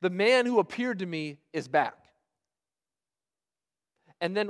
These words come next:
what does Manoah say when he is there and he meets the angel of the Lord? "Are you the man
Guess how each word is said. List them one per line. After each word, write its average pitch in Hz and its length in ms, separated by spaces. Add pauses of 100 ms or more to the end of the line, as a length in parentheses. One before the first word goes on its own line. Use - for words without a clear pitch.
(120)
what 247 120
does 311 120
Manoah 233 340
say 208 300
when 156 140
he 160 240 (340)
is 151 140
there 175 180
and 156 80
he 147 60
meets 170 180
the 170 120
angel 156 180
of 143 80
the 143 40
Lord? 143 300 (1300)
"Are 135 80
you 170 180
the 233 100
man 240 420